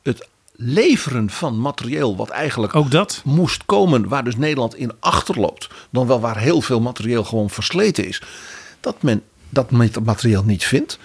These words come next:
Speaker 1: en dat voor het aanpassen van dat materieel, moderniseren, hè, de slijtage weg en nieuwe mensen opleiden,
Speaker 2: Ja.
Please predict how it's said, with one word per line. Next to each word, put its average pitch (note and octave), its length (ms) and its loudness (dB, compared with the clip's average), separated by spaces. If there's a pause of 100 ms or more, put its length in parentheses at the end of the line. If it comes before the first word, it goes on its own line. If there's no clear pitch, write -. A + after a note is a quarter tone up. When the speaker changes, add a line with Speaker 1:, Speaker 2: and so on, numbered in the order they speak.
(300)
Speaker 1:
en E3+ 120 2
dat D#3+ 160 2
voor C#3+ 200 2
het A#2 220 -4 (380)
aanpassen G3+ 680 -2
van C#3+ 260 -2
dat F#2+ 140 -4
materieel, G2 560 -4
moderniseren, A#2 920 -2
hè, C#3 120 -6
de - 100 -8
slijtage - 540 -4
weg C3 180 -2
en C#3 240 2
nieuwe C#3+ 240 4
mensen F3 360 -2
opleiden, G2+ 480 -2
Speaker 2:
Ja. D#3 120 0